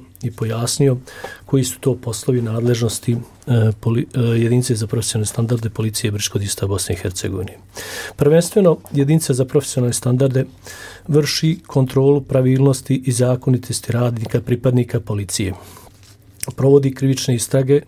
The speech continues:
i, i interne postupke protiv zaposlenika policije radi sprečavanja i otkrivanja počinilaca nezakonitih radnji i drugih nepravilnosti.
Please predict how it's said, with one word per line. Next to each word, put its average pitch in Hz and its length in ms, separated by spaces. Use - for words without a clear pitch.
i, 139 280
i 127 300
interne 123 500
postupke 131 520
protiv 123 260
zaposlenika 120 720
policije 110 560
radi 135 280
sprečavanja 139 840
i 139 100
otkrivanja 135 580
počinilaca 127 720
nezakonitih 120 800
radnji 123 340
i 110 60
drugih 120 300
nepravilnosti. 104 800